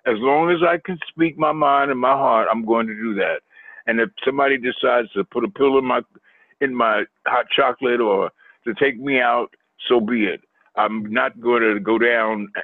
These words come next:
I'm not gonna live in a world of fear of what could happen to me, because I'm gonna tell the truth as to how I see it and how I feel it. So this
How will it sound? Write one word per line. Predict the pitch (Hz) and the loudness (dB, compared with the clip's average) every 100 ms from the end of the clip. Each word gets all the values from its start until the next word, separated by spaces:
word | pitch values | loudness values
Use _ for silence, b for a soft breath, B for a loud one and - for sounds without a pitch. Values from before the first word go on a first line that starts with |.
| - 92 | -8 -6
I'm | 110 | -2
not | 151 156 | -2 -2
gonna | 143 123 | 0 2
live | 123 113 | 2 2
in | 113 | 0
a | |
world | 110 113 113 101 | 0 2 2 0
of | 90 _ | -6 _
fear | 160 156 120 107 107 - _ _ _ | -2 2 4 4 0 -6 _ _ _
of | 104 | -4
what | 101 120 - | 0 -2 0
could | 107 | -2
happen | 127 147 127 110 | 0 0 -2 -4
to | 113 | -4
me, | 107 104 101 113 b b b - | -2 0 -2 -6 b b b -10
because | 104 120 101 | 0 0 2
I'm | 107 110 | -2 0
gonna | 110 110 104 | 0 0 0
tell | 110 104 107 | 0 0 -4
the | 101 | -6
truth | - 151 131 - _ _ _ 110 | 0 2 0 -6 _ _ _ -2
as | 101 - | -2 -4
to | |
how | 95 113 107 | -2 0 0
I | 101 98 - | 0 -4 -6
see | 151 147 | 0 2
it | 143 | 2
and | 113 | -2
how | 107 110 | -2 0
I | 104 101 - | 0 -2 -4
feel | 113 90 | -4 -4
it. | 80 - B B B B - | -8 -12 B B B B -6
So | 117 110 | -2 0
this | 147 | -2